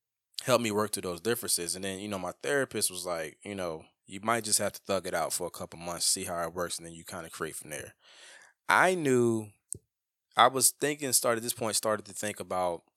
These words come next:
full-time private practice at this point. Now, I'm kinda back and forth with that every, every so often. But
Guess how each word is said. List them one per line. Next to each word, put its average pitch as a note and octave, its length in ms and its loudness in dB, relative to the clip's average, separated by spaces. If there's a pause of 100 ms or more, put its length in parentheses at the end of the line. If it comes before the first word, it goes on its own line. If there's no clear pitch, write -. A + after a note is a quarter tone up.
(600)
full-time G#2 600 -2
private E2+ 300 -6
practice - 600 -6 (540)
at G2+ 160 -2
this G2+ 140 -6
point. - 280 -14 (300)
Now, G2 440 -2 (160)
I'm G2+ 120 0
kinda G#2+ 400 0 (320)
back G#2+ 200 2
and G#2 80 0
forth G#2+ 220 0
with F2+ 100 -6
that F2+ 180 -4 (280)
every, F2+ 440 -4
every F#2 220 -6
so E2+ 180 -2
often. F2 400 0 (640)
But G2+ 360 2